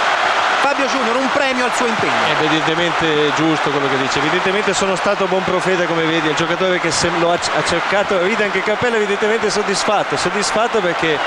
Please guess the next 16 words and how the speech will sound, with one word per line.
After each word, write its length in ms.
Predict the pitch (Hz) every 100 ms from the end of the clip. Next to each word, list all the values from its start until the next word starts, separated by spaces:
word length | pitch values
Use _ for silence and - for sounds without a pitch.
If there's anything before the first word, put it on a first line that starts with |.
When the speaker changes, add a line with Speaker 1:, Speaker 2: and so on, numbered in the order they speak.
| - - -
Speaker 2:
il 80 | 160
giocatore 480 | 156 185 190 220 202
che 100 | 190
ha 60 |
cercato 520 | - 196 185 220 214 190
con 160 | 185 175
più 140 | 208
costanza 760 | 196 196 - - 220 220 202 -
applaude 580 | 175 - 202 214 202 175
giustamente 680 | 180 185 214 208 202 196 170
perché 260 | 160 151 156
ha 60 |
bisogno, 540 | 160 160 190 175 143 147
ha 40 |
bisogno 360 | 160 160 202 196
di, 240 | 180 170